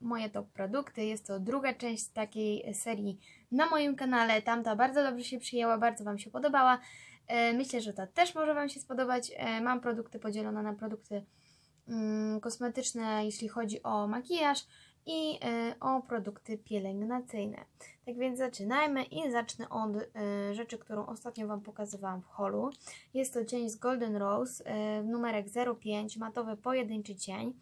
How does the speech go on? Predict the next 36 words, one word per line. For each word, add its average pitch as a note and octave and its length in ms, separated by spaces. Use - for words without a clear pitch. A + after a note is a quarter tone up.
E, A3 420
on C4+ 200
jest, B3 400
e, A3 320
chłodny, B3 720
jasny A#3+ 800
i B3 140
to B3 160
jest A#3+ 160
ten, A3+ 200
który A3+ 220
ja G#3+ 100
mam G#3+ 140
tutaj G#3+ 240
w - 80
chwili A3+ 320
obecnej G#3 400
na B3 140
powiece. G3+ 480
I C#4 100
jego C4 260
koszt - 440
to, A3+ 340
z A3+ 80
tego B3+ 220
co, A#3 420
y, A3 380
pamiętam, B3 480
około A3+ 500
jedenastu, A3+ 600
dwunastu G#3+ 520
złotych, G#3+ 420
ale C#4+ 180
naprawdę C#4 460
jest A3+ 260
wydajny A3+ 720